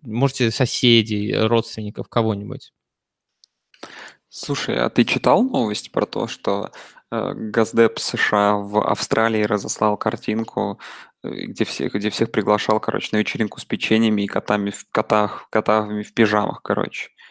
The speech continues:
Speaker 2: Вот. А там, короче, оказывается, новый сотрудник тестил почтовую рассылку и отправил такого модного кота, короче, знаешь, такой в пижаме лежит и с печеньками. И им пришлось, короче, за это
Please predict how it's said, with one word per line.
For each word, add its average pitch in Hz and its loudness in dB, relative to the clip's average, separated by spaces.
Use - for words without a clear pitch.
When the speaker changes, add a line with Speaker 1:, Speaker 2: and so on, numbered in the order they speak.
Speaker 2:
Вот. 92 -2
А 104 2
там, 117 2
короче, 117 0
оказывается, 101 -2
новый 110 0
сотрудник 110 -2
тестил 104 4
почтовую 110 2
рассылку 113 2
и 107 2
отправил 110 2
такого 104 2
модного 107 2
кота, 120 2
короче, 104 -4
знаешь, 107 -2
такой - -2
в - -14
пижаме 120 2
лежит 104 -6
и - -20
с - -12
печеньками. 101 -2
И 110 0
им 110 2
пришлось, 110 -2
короче, - -2
за 107 4
это 101 2